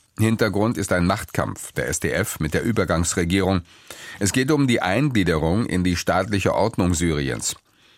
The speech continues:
Die S D F musste sich in den vergangenen Tagen aus Gebieten im Nordosten des Landes zurückziehen, die sie im Kampf gegen den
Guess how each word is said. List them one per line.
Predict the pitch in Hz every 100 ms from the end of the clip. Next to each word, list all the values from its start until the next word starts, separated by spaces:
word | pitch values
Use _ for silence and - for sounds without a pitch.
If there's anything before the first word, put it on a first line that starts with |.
| _
Die | 101
S | 95 107
D | 98
F | 73 131
musste | 113 113 -
sich | 92 98 98
in | 90
den | 82
vergangenen | 90 82 87 90 92
Tagen | 90 80 98
aus | 78 82
Gebieten | - 76 113 - 80
im | 78
Nordosten | 73 - 98 107 - 80
des | 69 78
Landes | 80 82 78 -
zurückziehen, | 90 95 - - 78 98 - - - - -
die |
sie | 98 107
im | 110
Kampf | 95 101 143
gegen | - 107 104
den | 101